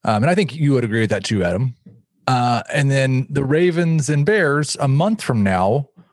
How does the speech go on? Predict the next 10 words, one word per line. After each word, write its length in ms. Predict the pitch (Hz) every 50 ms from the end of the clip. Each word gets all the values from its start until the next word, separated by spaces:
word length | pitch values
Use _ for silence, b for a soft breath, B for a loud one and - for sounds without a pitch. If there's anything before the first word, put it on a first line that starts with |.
| b b b -
who 160 | - 196 196
knows 260 | 196 202 196 175 -
who's 200 | 208 202 175 190
even 140 | 202 190 202
on 100 | 202 196
their 100 | 202 190
team 300 | - 233 180 101 90 - _ _ _ _ _ _ _ _ -
or 140 | 135 120
who's 160 | 120 151 135 120
active? 560 | 127 160 - - 107 101 165 - - -